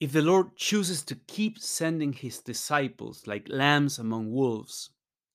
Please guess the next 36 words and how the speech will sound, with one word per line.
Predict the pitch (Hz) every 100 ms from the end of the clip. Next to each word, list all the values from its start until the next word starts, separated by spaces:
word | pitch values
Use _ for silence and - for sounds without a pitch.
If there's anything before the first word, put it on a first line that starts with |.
| -
it's | 151 -
because | 180 190 170
he | 185
knows | 156 160 175 160
that | 139 120
many | 135 196 185 151 147
over | 151 135 123
time | - 156 147 117 104 107
will | 123
listen | 120 127 156 - 120
to | 110
his | 101
voice. | 87 98 - - - _ _ _ _ _ _ _ _ _ -
Now, | 127 127 - _ _ -
it | 123
may | 160
be | 156 180
a | 139
challenging | - 160 165 156 156
situation | 143 143 175 190 180 120
for | 120 107
those | 127 127 -
who | 113
are | 113
sent | 107 - 151 -
into | 131 117 131
the |
world, | 120 151 110 - _ _ _ _ _ _ _ _ _ -
but | 131
the | 143
Lord | 147 180 -
calls | 180 185 -
us | 151 -
not | 147 208 220
to | 165
doubt | 123 135 135 127